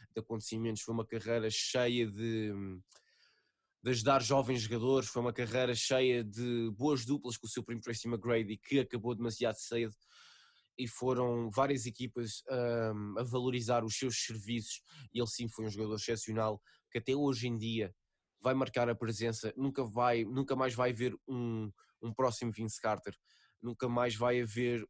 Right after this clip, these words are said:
um próximo dunk contest winner tão bom como o Vince Carter. Ele era sobrenatural. O Vince Carter é único.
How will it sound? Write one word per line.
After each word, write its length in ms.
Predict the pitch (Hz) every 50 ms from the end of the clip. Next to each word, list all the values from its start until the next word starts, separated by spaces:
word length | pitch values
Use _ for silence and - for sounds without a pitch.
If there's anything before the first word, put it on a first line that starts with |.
| _ _ _ _ _ -
um 180 | 127 123 117 110
próximo 640 | - 131 135 131 120 - - 131 123 120 117 107 - _
dunk 300 | - 117 139 135 131 117
contest 500 | - - 123 127 123 110 - 117 - - - 120
winner 320 | 127 127 123 123 117 107 - -
tão 240 | 135 131 131 123
bom 380 | 117 120 135 131 123 113 101 95
como 200 | - 110 110 113
o 60 | 107
Vince 240 | 104 113 110 - -
Carter. 340 | - 110 104 101 - 107 - -
Ele 180 | 127 131 131 127
era 140 | 120 123
sobrenatural. 720 | 117 - - 120 110 110 113 110 104 - 107 101 95 87 - _ _ _ _ _ _ _ _ _ _
O 80 | -
Vince 220 | 90 120 120 113 -
Carter 340 | - 120 117 - - 120 117
é 80 | 113
único. 360 | 107 104 107 95 92 85 -